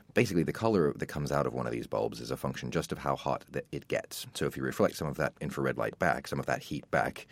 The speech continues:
you get more heat onto the filament, you require less current from the mains in order to, to reach that temperature. Everybody's a winner. You get the visible out, you get less current in. It's more like the efficiency that we see from other, other technologies.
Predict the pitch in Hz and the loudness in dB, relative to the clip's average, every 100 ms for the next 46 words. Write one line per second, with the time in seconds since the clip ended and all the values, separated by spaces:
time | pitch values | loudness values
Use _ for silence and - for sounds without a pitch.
0 | - - 73 135 64 - _ - 65 - | -20 -6 -4 -2 -4 -6 _ -4 -4 -4
1 | 131 117 - - 139 123 110 - - - | -6 -6 -8 4 6 6 4 0 -8 -6
2 | - 67 - 101 92 71 76 71 69 71 | -2 -2 2 4 6 4 2 0 0 0
3 | - - - 67 65 - 65 64 82 76 | -8 -8 -4 -2 -2 -4 -4 2 2 2
4 | 67 65 58 67 65 69 71 67 57 - | -2 -4 -4 -6 -6 -6 -4 -4 -4 2
5 | 113 110 101 90 - - - - 123 110 | 2 4 6 6 4 -12 -20 2 8 10
6 | 98 85 65 - 65 - 82 85 76 80 | 10 8 2 0 0 2 4 4 6 8
7 | 107 - - - - - 104 92 - - | 8 6 -4 -8 -20 -2 2 4 2 -2
8 | 90 82 - 71 71 85 82 80 - _ | 0 -2 -2 -2 0 4 4 4 0 _
9 | - 104 95 92 82 82 80 69 73 67 | -2 0 6 8 8 6 2 2 -2 -2
10 | 67 - - 67 - 64 62 64 65 - | -4 -4 -4 -6 -4 -2 0 0 -2 -6
11 | - - - - 120 - - | -4 -4 -4 4 4 4 -4